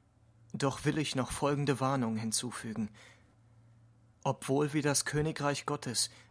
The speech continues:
nicht ohne Kampf erlangen werden, wird es uns nicht aufgrund unseres stürmischen Eifers zufallen. Wenn wir alles getan haben,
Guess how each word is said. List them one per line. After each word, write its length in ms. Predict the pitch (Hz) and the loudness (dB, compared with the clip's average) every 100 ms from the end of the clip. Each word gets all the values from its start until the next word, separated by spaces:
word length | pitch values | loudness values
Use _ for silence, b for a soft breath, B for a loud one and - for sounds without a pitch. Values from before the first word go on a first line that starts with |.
| - | -2
nicht 400 | 135 165 - - | 0 2 0 2
ohne 220 | 143 135 | 2 2
Kampf 380 | - 160 165 - | 2 0 0 -2
erlangen 400 | 135 123 120 120 | 0 2 0 0
werden, 320 | 120 107 101 B B B - | -2 -2 -4 B B B -10
wird 260 | 120 135 135 | -2 0 2
es 160 | 139 | 0
uns 260 | 135 123 - | 0 0 0
nicht 360 | 131 - - | 0 -2 -4
aufgrund 600 | - 123 - 123 131 135 | -4 -4 -4 -2 -2 -2
unseres 460 | - 131 127 123 - | -2 -2 0 2 2
stürmischen 640 | - 127 127 127 - 127 | 2 0 0 0 -2 -2
Eifers 500 | - 123 127 120 - | -2 -4 -4 -2 -2
zufallen. 680 | - - 110 - 113 107 101 b b b b b b b b - - _ | 0 -2 -2 -6 -6 -6 -8 b b b b b b b b -20 -20 _
Wenn 220 | - 143 | 0 2
wir 200 | 139 139 | 2 2
alles 320 | 143 147 165 - | 2 2 2 0
getan 460 | 143 147 147 139 | -2 -2 -2 -2
haben, 300 | 120 107 110 | -2 -2 -4